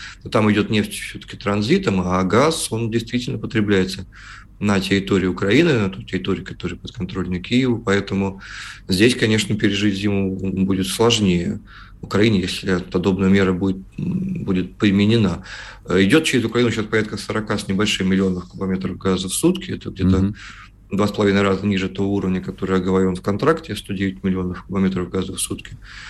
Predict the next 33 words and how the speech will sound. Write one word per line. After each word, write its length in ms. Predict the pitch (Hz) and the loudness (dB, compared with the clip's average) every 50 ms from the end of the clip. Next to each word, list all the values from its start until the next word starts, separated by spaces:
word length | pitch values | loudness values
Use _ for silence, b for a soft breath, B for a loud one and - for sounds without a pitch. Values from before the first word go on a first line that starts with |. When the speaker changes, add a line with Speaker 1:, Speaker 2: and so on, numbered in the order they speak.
| B B B B | B B B B
Speaker 1:
Но, 220 | - 107 110 147 160 | 0 2 4 4 4
тем 180 | 160 196 185 | 4 4 4
не 80 | 175 156 | 4 4
менее, 300 | 139 139 147 147 139 120 | 4 2 2 2 0 0
идет 200 | 104 117 127 - | 2 2 0 0
это 160 | - - - 95 | -2 -6 -4 -4
один 160 | 95 104 107 | -2 -2 -2
из 120 | 104 104 | -4 -4
наших 240 | 104 101 - - 98 | -6 -6 -4 -4 -2
главных 280 | 98 104 107 113 107 104 | 0 0 0 -2 -2 -2
маршрутов, 600 | 107 101 101 - - - - - 90 - - - - - - - - - | -2 -2 -2 -4 -8 -10 -10 -10 -10 -12 -14 -20 -20 -20 -20 -18 -12 -8
который 320 | 92 95 - 95 92 90 | -8 -4 -2 -2 -2 -2
сейчас 200 | - - - - | -2 -6 -6 -6
остался 440 | 92 - - - 131 165 175 - 147 | -8 -6 -2 0 0 0 0 0 -2
еще. 300 | 127 - - - 113 98 | -4 -4 -4 -6 -6 -6
Остался 420 | 92 - - 120 107 101 - - | -4 0 2 2 2 2 0 -2
еще 160 | - - - | -4 -4 -4
маршрут 480 | 101 101 101 95 - - 110 - - - B B B B B B B B | -2 -2 -2 -2 -2 -4 -4 -4 -6 -8 B B B B B B B B
через 320 | B - 101 98 95 95 | B -4 -2 -2 -2 -2
Турцию, 600 | - - 175 180 180 185 - 143 135 135 135 135 - | 2 4 4 4 4 2 -2 -2 -2 -2 -4 -8 -8
через 240 | - - 107 101 - | -4 -4 -4 -4 -2
вторую 240 | - 104 101 95 | 0 0 0 2
нитку 200 | 101 95 - 107 | 0 -2 -2 -4
турецкого 420 | - - 98 98 95 - - 98 92 | -2 0 0 -2 -2 -2 -4 -4 -2
потока 500 | 92 98 98 - - 95 90 - 95 92 | -2 -2 -2 -2 -2 -4 -2 -2 -2 0
на 220 | 90 90 90 90 | 2 4 4 4
Speaker 2:
Мгм. 100 | 90 92 | 4 4
Speaker 1:
юго-восток 560 | 135 147 - 143 131 135 - - - - - - 123 | 4 4 4 2 2 0 -2 -4 -12 -14 -8 -4 -2
Европы. 400 | 113 117 117 117 113 - - - B B B B B | 0 0 0 0 -2 -4 -12 -14 B B B B B
Кстати, 320 | B - - 151 160 156 139 | B 0 2 2 2 2 2
идут 200 | 127 139 135 - | 0 0 0 -2
еще 180 | - - 107 | -6 -6 -6
поставки, 720 | - 113 107 107 110 127 127 123 127 - - 117 107 - | -4 -4 -4 -4 -2 -2 -2 -2 -2 -2 -2 -2 -2 -4